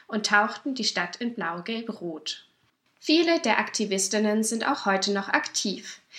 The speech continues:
Das Projekt Fabrica de Pensole, zu Deutsch Pinselfabrik, ist ein Resultat. Die leerstehende Fabrikhalle wird von Künstlerinnen für Ateliers, Galerien und Performancestudios genutzt.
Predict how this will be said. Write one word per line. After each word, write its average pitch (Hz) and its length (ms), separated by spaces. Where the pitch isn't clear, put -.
Das 240 220
Projekt 254 460
Fabrica 254 680
de 208 140
Pensole, 214 680
zu 208 180
Deutsch 202 540
Pinselfabrik, 262 760
ist - 220
ein 226 120
Resultat. 240 800
Die 233 80
leerstehende 285 680
Fabrikhalle 226 800
wird 208 160
von 196 160
Künstlerinnen 262 760
für 254 200
Ateliers, 220 760
Galerien 214 580
und 240 200
Performancestudios 202 1040
genutzt. 214 600